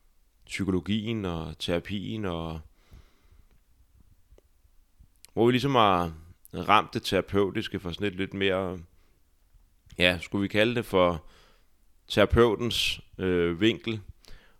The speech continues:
Og jeg synes, det kunne være interessant at høre fra sådan mere klientperspektivet. Så det er det, mig og Jannik, vi prøver på her. At give,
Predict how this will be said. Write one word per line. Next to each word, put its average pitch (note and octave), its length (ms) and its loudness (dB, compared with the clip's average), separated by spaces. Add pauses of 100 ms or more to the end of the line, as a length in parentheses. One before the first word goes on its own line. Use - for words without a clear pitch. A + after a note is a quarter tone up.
Og - 80 -8
jeg G2 60 -4
synes, G#2+ 160 -8
det A#2+ 100 -2
kunne F#2+ 140 -10
være F#2 100 4
interessant F2+ 480 -2
at F2+ 200 0
høre F#2 280 0
fra D#2 500 -6 (2000)
sådan G#2+ 160 -6
mere G2+ 260 -2 (320)
klientperspektivet. G2 1080 -4 (100)
Så - 140 -4
det A#2 140 0
er B2+ 40 4
det, C3 140 0
mig A#2+ 200 4
og A2+ 60 0
Jannik, G#2 280 -2
vi A#2 60 -6
prøver G2+ 280 0
på G#2 140 -4
her. G2+ 140 -2 (1000)
At G2 140 -4
give, G#2 280 -6